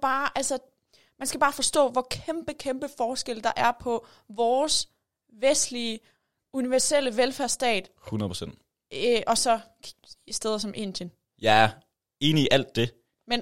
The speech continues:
Speaker 1: er du gal, mand? Uligheden i verden, den viser sig under den her pandemi.
Speaker 2: Fuldstændig, og det er der, jeg vil hen, at det
Speaker 1: Ja.
Speaker 2: kan, det viser sig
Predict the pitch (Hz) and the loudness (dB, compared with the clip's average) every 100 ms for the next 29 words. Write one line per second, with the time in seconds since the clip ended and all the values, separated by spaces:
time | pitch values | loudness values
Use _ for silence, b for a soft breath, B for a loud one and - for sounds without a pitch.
0 | - 285 269 277 330 269 240 240 285 277 | 2 6 6 8 6 8 4 4 2 2
1 | 262 254 220 196 196 220 247 233 247 214 | 2 0 0 2 2 2 2 2 2 0
2 | 196 185 180 202 196 185 190 190 - 165 | -2 -2 0 0 -2 -4 -4 -6 0 2
3 | 180 135 113 - 113 117 139 120 110 120 | 4 4 2 2 2 8 8 8 6 2
4 | 127 - _ _ 110 - 123 131 113 - | 0 -4 _ _ -12 -2 2 4 2 0
5 | - 123 139 135 101 90 | -4 -2 2 2 2 0